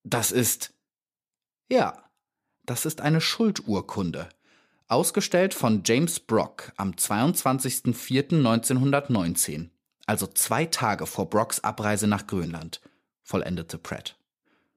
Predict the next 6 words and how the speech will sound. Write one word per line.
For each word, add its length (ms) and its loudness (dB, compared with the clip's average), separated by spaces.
Staunend 560 2
las 240 0
Grabley 320 2
nochmals. 680 -4
„New 260 4
Hampshire, 720 2